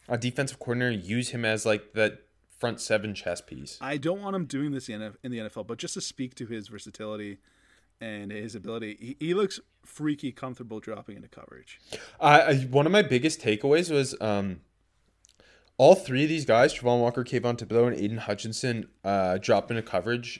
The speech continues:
Speaker 1: i-, i-, i-, at the college level occasionally. And the difference between Travon Walker and Aiden Hutchinson dropping into coverage blew my mind. Like, Aiden Hutchinson looks so uncomfortable, and he, he kind of, uh, s-, struggles in space,
Speaker 2: He, he's got,
Speaker 1: change
Speaker 2: like,
Speaker 1: of
Speaker 2: a,
Speaker 1: directions,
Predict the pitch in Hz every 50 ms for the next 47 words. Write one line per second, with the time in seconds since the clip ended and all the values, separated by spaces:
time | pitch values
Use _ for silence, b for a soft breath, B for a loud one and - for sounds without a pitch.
0 | - _ - 101 101 98 95 92 - 92 98 95 87 90 92 - - 80 87 -
1 | - 98 98 - 107 - 110 95 95 98 107 110 110 117 110 101 - - 107 110
2 | 117 131 139 147 165 190 202 b b b b b b b b b _ _ 120 123
3 | 123 120 117 113 110 - _ - 110 107 120 131 127 107 - 113 113 113 - 165
4 | 185 190 185 - - - _ 143 139 - - 135 135 131 - - 123 113 113 117
5 | 117 104 92 95 107 - 131 120 107 76 101 101 104 104 107 101 95 - - 120
6 | 120 120 117 - - 131 131 131 131 131 127 104 - - 104 101 98 - 120 117
7 | 113 107 - 104 90 92 113 135 143 147 - b b b b b b b b _
8 | - 117 113 117 113 113 110 107 104 101 101 110 113 107 85 113 123 127 143 147
9 | 143 139 143 151 156 - - 175 175 175 165 175 - - - 113 113 117 113 110
10 | - 104 104 104 - 131 139 135 123 110 101 - - 107 - - 113 113 117 117
11 | b b b b b b b b b b _ - 104 101 95 92 90 87 80 80
12 | - - - - - - _ - - - - - 110 104 101 107 104 104 107 113
13 | 107 104 - - - 87 87 104 107 - - - - 147 220 277 214 208 196 -
14 | 262 294 311 - - 311 - 117 113 110 110 - - 123 123 120 -